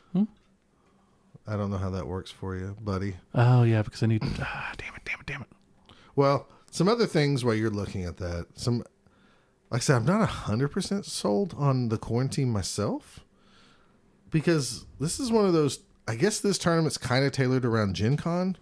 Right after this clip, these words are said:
Speaker 2: with the rule set of you can kinda, what, spam a lot of guard if you're dwarves, or
Speaker 1: Yeah.
Speaker 2: you can spam a lot of block if you're,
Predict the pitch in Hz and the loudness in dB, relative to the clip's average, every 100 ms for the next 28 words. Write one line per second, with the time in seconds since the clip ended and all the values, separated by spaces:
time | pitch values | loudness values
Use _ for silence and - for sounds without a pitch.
0 | - 131 - 117 123 139 - 143 131 110 | -4 -2 0 0 2 2 2 2 2 2
1 | 104 107 - 107 101 98 - _ - _ | 0 -2 -2 -2 -2 -4 -10 _ -20 _
2 | _ _ _ _ _ _ _ - 120 110 | _ _ _ _ _ _ _ -6 -2 -2
3 | 85 - 92 - - - 104 110 110 107 | -4 -8 -8 -6 -4 0 0 0 0 0
4 | 110 104 104 107 101 - 98 98 101 98 | 0 0 0 0 -2 -4 -4 -2 0 0
5 | 98 95 90 214 117 104 - 127 135 143 | 0 -2 2 4 4 0 0 2 2 2
6 | 131 123 120 113 107 113 104 107 117 127 | 2 2 2 0 -2 -2 0 2 2 0
7 | - - 101 - 101 95 95 92 | -4 -6 -4 -2 0 0 0 -2